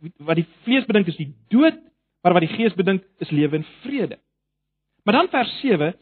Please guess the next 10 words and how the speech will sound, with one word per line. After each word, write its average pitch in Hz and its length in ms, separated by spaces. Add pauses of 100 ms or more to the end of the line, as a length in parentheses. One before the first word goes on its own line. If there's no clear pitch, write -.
(120)
lees 214 160
ons, 214 100
"Omdat 233 220
die 226 100
wat, 254 160 (760)
omdat 247 240
wat 214 100
die 220 120 (100)
vlees 320 240
bedink 202 340